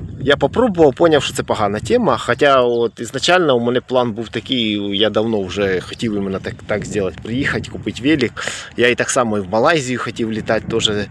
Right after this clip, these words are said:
щоб там купити велик. Правда, зараз не в Малайзію. Якось так інтересно, що Малайзія ввела візи для українців, безвізовий режим зараз тільки в Таїланді. Получається, треба летіти в Таїланд, а вже потім їздити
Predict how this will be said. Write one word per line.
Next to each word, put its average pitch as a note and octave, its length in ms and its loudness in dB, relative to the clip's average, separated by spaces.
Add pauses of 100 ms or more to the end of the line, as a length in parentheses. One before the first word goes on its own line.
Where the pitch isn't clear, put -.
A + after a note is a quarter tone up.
(320)
щоб - 180 -12
там G2 180 -2
купити G2+ 420 -6
велик. F#2+ 160 -2
Правда, B2 220 0
зараз C3 260 0
не C3 80 4
в - 20 6
Малайзію. A#2+ 640 4 (500)
Якось C3+ 260 0
так C#3 180 2
інтересно, C#3 400 2
що B2 140 0
Малайзія A#2 520 4
ввела A2 380 2
візи F3+ 280 -2
для C3+ 160 2
українців, B2 520 0
безвізовий A#2+ 540 0
режим A2+ 280 0
зараз A2 200 -6
тільки A2 240 -4
в - 40 -8
Таїланді. C3+ 580 2 (520)
Получається, A#2 440 0
треба A#2 200 4
летіти A2+ 300 0
в - 40 -2
Таїланд, C3 400 4
а A2 40 6
вже A2 140 0
потім A2 300 0
їздити A2 260 -2